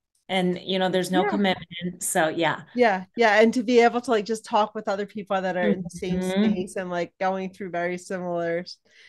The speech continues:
Speaker 2: you know,
Speaker 1: Yes.
Speaker 2: on a similar journey. There's definitely, I lo-, I love it. So,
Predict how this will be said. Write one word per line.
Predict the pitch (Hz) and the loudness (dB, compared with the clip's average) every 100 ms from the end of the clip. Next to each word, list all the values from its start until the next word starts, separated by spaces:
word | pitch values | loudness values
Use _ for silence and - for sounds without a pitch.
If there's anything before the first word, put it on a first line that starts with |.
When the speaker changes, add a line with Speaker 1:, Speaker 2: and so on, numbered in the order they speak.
| _ - | _ -6
Speaker 2:
you | 339 | 0
know, | 302 262 | 2 2
Speaker 1:
Yes. | 175 156 - _ - | 0 -4 -10 _ -2
Speaker 2:
on | - 269 | 2 2
a | |
similar | 262 254 233 226 | 2 0 2 0
journey. | 196 185 175 165 165 185 - | 0 -4 -4 -6 -10 -12 -10
There's | 208 - | -10 -6
definitely, | 190 190 180 175 170 - _ _ _ _ _ _ _ | -8 -8 -8 -8 -8 -12 _ _ _ _ _ _ _
I | 202 | -4
lo-, | 196 175 | -2 0
I | 180 214 | 2 0
love | 190 175 139 | 2 0 -2
it. | 95 | -12
So, | - 156 | -12 -12